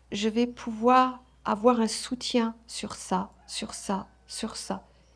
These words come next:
Et l'autre va dire pareil. Et en fait, c'est main dans la main qu'on y va. Mais tout ça,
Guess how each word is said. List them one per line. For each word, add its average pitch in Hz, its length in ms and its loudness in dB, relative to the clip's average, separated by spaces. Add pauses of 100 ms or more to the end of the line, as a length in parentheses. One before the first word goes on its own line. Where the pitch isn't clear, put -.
Et 233 80 4
l'autre 240 400 4
va 196 140 -2
dire - 220 -8
pareil. 185 440 -8 (960)
Et 214 180 2
en 202 100 -4
fait, - 240 -10
c'est - 200 -4
main 254 160 0
dans 226 160 2
la 190 140 -2
main 190 180 -4
qu'on 180 260 -10
y 170 100 -12
va. - 120 -18 (3000)
Mais 247 200 8
tout 285 160 -2
ça, 233 420 -4